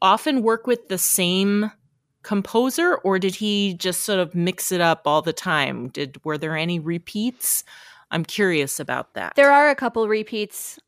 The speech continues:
Speaker 2: uh, because of when he was writing hymnody and the state of the development of Lutheran hymnals.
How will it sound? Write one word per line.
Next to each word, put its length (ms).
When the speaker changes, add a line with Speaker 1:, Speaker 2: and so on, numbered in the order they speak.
Speaker 2:
uh, 220
because 460
of 140
when 480
he 220
was 240
writing 320
hymnody 580
and 220
the 60
state 460
of 220
the 460
development 720
of 480
Lutheran 380
hymnals. 680